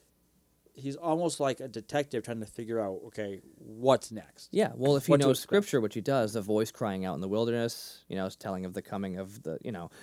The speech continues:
Speaker 2: like, it's, we knew it was all gonna happen, so he could be getting, like, so many different things, like, is this the Messiah? Is this the one who's telling us the Messiah is coming?
Speaker 1: Right.
Speaker 2: Because it's all there in scripture,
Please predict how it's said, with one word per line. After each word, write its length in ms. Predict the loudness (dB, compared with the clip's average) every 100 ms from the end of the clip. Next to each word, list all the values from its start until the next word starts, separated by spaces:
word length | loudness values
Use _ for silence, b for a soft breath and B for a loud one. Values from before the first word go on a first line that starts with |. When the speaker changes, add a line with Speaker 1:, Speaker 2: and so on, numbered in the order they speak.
| B
Speaker 2:
like, 160 | -6 -4
it's, 160 | -6 -4
we 120 | 0
knew 160 | 2 0
it 40 |
was 120 | 0
all 140 | -2 0
gonna 140 | -2
happen, 360 | -4 -6 -4 -6
so 160 | -4 -4
he 180 | -4
could 220 | -4 -4 -2
be 180 | -4
getting, 340 | -2 -2 -2 -2
like, 160 | -4 -4
so 100 | -4
many 140 | -4
different 180 | -6 -6
things, 140 | -6 -6
like, 100 | -6
is 200 | -6 -4
this 160 | -4
the 60 | -4
Messiah? 400 | -6 -4 -4 -4
Is 160 | -4
this 100 | -6
the 100 | -6
one 100 | -4 -4
who's 120 | -6
telling 300 | -4 -2 0
us 100 | -2
the 100 | -2
Messiah 320 | -2 0 0
is 120 | -2
coming? 400 | -2 -2 -2 -2 -8
Speaker 1:
Right. 200 | -12 -10
Speaker 2:
Because 240 | -4 -2 -2
it's 140 | -2
all 260 | 2 4 6
there 160 | 4
in 60 | 2
scripture, 520 | 0 -4 -2 -4 -4